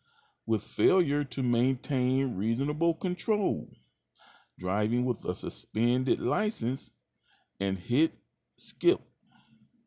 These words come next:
Here's another strange but true.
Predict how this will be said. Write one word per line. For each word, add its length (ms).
Here's 540
another 540
strange 1080
but 240
true. 420